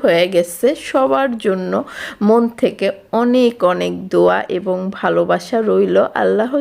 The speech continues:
যেন এই নতুন বছর আপনাদের নতুনভাবে সব কিছু শুরু করতে দেয়, নতুনভাবে যেন জীবন, জীবনটাকে এগিয়ে নিতে পারেন সবাই। সবাই পজিটিভ থাকবেন,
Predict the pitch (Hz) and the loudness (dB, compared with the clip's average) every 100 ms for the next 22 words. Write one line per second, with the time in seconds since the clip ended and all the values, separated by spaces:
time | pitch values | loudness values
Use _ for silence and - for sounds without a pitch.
0 | 233 214 185 202 - 214 226 214 208 262 | 0 0 0 -4 -2 0 0 -2 -2 -2
1 | 247 175 180 - 208 180 - - - - | 0 2 0 -2 -2 -2 -6 -12 -8 -6
2 | 196 - 240 233 247 254 - - - 202 | -6 -4 -4 0 0 0 -6 -20 -10 -2
3 | 208 208 269 240 226 185 185 - 262 254 | -2 0 0 0 0 -2 -4 -4 -6 -6
4 | - 254 - 247 - 208 214 220 165 165 | -10 -6 -6 -6 -2 0 0 2 0 0
5 | - 175 165 185 294 277 262 254 240 254 | 0 0 2 0 0 -4 0 0 0 -2
6 | 220 220 226 214 214 190 196 190 190 196 | 0 2 2 0 -2 -2 0 0 0 -4
7 | 190 196 196 190 202 196 233 - 214 196 | -2 0 0 0 -2 -2 -4 0 0 2
8 | 214 214 214 185 - 202 - 160 185 196 | 0 0 0 -2 -2 -2 0 -2 -2 -8
9 | - - 208 175 190 147 302 - - - | -10 -6 -2 0 0 -2 -4 -10 -18 -18
10 | - - - 277 269 285 285 208 190 196 | -16 -8 0 2 2 0 0 0 0 -2
11 | 190 208 - - 190 170 - 175 | -6 -10 -12 -6 -6 -6 -6 -4